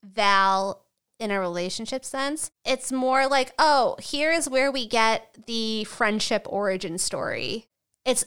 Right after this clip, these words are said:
Sa Valentine's Day because this is the day that Val and Sophie met and their friendship was forged over a common enemy, a douchey man.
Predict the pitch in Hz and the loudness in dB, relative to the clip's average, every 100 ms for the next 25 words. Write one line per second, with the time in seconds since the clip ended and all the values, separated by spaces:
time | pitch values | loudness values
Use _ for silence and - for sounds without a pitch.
0 | - - 285 214 220 220 226 226 220 214 | -4 0 0 2 4 4 4 0 -2 0
1 | 196 190 - 180 180 - 190 - _ _ | 0 -2 -2 -2 0 -2 -6 -10 _ _
2 | - 226 233 202 190 - - _ 208 220 | -16 -4 -2 0 -2 -8 -12 _ -8 -6
3 | 226 208 - 220 196 202 185 180 180 180 | -6 -6 -8 -8 -2 0 2 2 0 -2
4 | - 196 190 185 180 - _ _ - 202 | -2 2 4 2 0 -6 _ _ -8 2
5 | 196 190 185 196 214 190 202 185 175 170 | 4 4 2 -2 -2 -4 -4 -4 2 2
6 | 151 - - 202 190 185 - 196 190 - | 0 -6 -8 -6 -4 -4 -4 -6 -4 -6
7 | 196 - 196 - - 180 170 156 190 - | -8 -6 -6 -6 -6 -4 -2 -2 -4 -8
8 | - _ - 202 190 180 180 185 - _ | -10 _ -4 -4 -2 -4 -4 -6 -10 _
9 | _ _ - 220 - 208 190 185 170 165 | _ _ -10 -8 -2 0 0 -2 -4 -6
10 | 95 - 113 202 - _ _ _ 214 170 | -8 -8 -8 -10 -14 _ _ _ -6 -4
11 | 196 185 - 180 156 107 143 226 | -4 -2 -2 -4 -4 -4 -4 -4